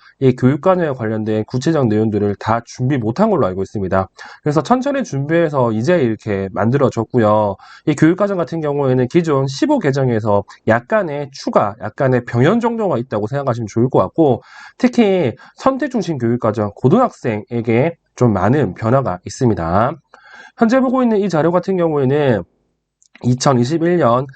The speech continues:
십일월에 교육부에서 이제,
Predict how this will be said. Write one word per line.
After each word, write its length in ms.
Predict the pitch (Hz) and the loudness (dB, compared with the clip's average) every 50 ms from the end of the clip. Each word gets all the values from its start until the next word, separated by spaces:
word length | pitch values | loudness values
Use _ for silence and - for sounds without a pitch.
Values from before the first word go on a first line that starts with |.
| _ | _
십일월에 760 | - - - - 247 240 254 247 233 220 170 110 107 110 120 123 - | -14 -8 -2 0 2 2 4 2 2 2 2 0 -2 -2 -4 -6 -2
교육부에서 800 | - 143 156 175 - _ - 240 233 190 165 135 120 113 107 104 | 0 0 0 0 0 _ -2 0 0 0 0 0 0 0 0 0
이제, 600 | 92 95 95 92 95 110 104 101 98 95 95 | -2 -4 -6 -4 0 0 2 2 2 0 0